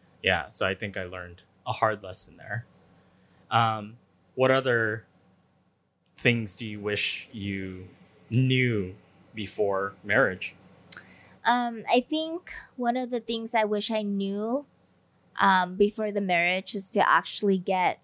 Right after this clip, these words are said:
Speaker 2: to know my in-laws a lot better
Speaker 1: Mm.
Speaker 2: than I did. Uh, I felt like I didn't get to know them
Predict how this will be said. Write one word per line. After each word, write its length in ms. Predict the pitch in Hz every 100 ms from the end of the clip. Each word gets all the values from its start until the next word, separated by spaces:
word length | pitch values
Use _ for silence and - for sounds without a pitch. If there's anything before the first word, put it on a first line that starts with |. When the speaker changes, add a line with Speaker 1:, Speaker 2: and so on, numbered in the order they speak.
| _ _ _
Speaker 2:
to 140 | - 208
know 220 | 190 180
my 260 | 185 180 -
in-laws 760 | 185 185 175 170 165 185 - - -
a 80 | 185
lot 340 | 170 160 -
better 540 | 170 160 135 82 196 214
Speaker 1:
Mm. 300 | 156 196 170
Speaker 2:
than 160 | 190
I 100 | 185 170
did. 360 | 175 156 170 - _ _ _ _ _ -
Uh, 300 | 196 185 -
I 120 | 190
felt 160 | 208 208
like 220 | 196 196 -
I 120 | 208
didn't 260 | 220 226
get 180 | 196 190 -
to 100 | 202
know 200 | 185 180
them 380 | 202 202 196